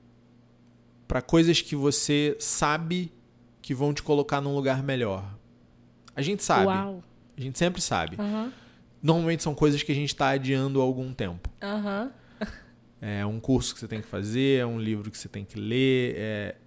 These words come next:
Speaker 1: é alguma coisa que você faz que você tem que deixar de fazer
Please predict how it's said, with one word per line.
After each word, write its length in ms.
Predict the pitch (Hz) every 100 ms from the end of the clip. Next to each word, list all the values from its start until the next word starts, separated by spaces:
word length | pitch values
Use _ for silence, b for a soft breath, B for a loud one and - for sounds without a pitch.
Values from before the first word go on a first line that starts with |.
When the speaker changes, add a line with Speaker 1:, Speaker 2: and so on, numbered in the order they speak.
| -
Speaker 1:
é 160 | 104 104
alguma 300 | 107 120 120
coisa 240 | 131 113
que 100 | 110
você 260 | 113 107 117
faz 380 | - 120 110 101
que 60 |
você 100 | -
tem 160 | 107 110
que 80 | -
deixar 420 | 110 - 120 120
de 80 | 110
fazer 680 | 113 101 104 113 123 131